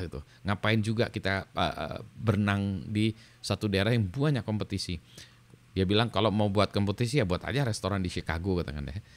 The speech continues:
Kalau kita juga sama di Indonesia ini, kayak, kalau di Bandung nih buat kalau mau kompetisi ya buat aja mie bakso gitu ya. Di mana-mana ada mie bakso gitu ya. Kompetisi ya. Ah, kalau Anda buat perusahaan, cita-cita adalah monopoli itu.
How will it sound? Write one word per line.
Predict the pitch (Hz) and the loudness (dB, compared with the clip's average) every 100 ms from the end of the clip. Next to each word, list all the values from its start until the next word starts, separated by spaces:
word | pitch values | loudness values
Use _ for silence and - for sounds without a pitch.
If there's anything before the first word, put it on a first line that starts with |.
| - - | -20 -10
Kalau | 82 92 | -2 0
kita | 107 151 | 2 4
juga | 117 | 4
sama | 135 143 117 | 4 4 6
di | |
Indonesia | 113 110 107 95 | 4 4 2 2
ini, | 95 | 2
kayak, | 95 - | -2 0
kalau | 123 | 4
di | 127 | 4
Bandung | 113 123 147 | 4 4 4
nih | 143 | 4
buat | 104 95 | 2 0
kalau | 104 | 2
mau | 98 104 95 | 2 0 -2
kompetisi | 104 95 110 104 156 147 - - - | -2 0 -2 0 -2 -2 -10 -10 0
ya | 95 | 2
buat | 95 92 - | 2 2 2
aja | 120 | 2
mie | 120 95 | 2 2
bakso | 82 82 110 120 113 | 0 0 2 2 2
gitu | |
ya. | 95 85 | -2 -4
Di | - 104 | -4 -2
mana-mana | 92 73 113 | -2 -2 -2
ada | 92 | 0
mie | 98 92 | -2 -2
bakso | 78 80 - 107 | -2 -4 -6 -4
gitu | 98 - | -4 -4
ya. | 85 - - - - - - - - | -6 -6 -16 -20 -20 -20 -20 -12 -4
Kompetisi | 120 135 131 113 | -2 -2 -2 0
ya. | 80 85 - - - - - - - - - - - - | 0 -2 -12 -20 -20 -20 -20 -20 -20 -20 -20 -20 -20 2
Ah, | 131 135 - - - - - - - - - - - | 6 6 4 -12 -20 -20 -20 -20 -20 -20 -20 -20 0
kalau | 127 127 | 2 4
Anda | 127 | 4
buat | 127 123 | 2 0
perusahaan, | 113 151 190 - | 0 0 0 -6
cita-cita | - 127 113 - 117 - 185 98 | -4 0 2 2 2 2 2 2
adalah | 123 | 2
monopoli | 113 98 82 98 107 92 | 2 0 0 0 2 0
itu. | 58 | -2